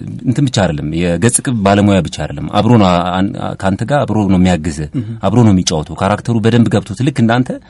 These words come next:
Speaker 1: ካራክተሩ ገብቶት ነው የሚሰራውና፣ እ፣ በደንብ እንግባባለን ከዳጊ ጋር። አ፣ በጭስ ተደብቄ ላይ ሲሰራ እያንዳንዷን ነገር ቆጥረን ነው የሰራ ነው።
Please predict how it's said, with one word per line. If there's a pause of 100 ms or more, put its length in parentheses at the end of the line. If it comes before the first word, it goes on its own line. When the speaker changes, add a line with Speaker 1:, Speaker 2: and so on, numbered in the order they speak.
(300)
Speaker 1:
ካራክተሩ
ገብቶት
ነው
የሚሰራውና፣ (520)
እ፣ (240)
በደንብ
እንግባባለን
ከዳጊ
ጋር። (520)
አ፣ (320)
በጭስ
ተደብቄ
ላይ
ሲሰራ
እያንዳንዷን
ነገር
ቆጥረን
ነው
የሰራ
ነው።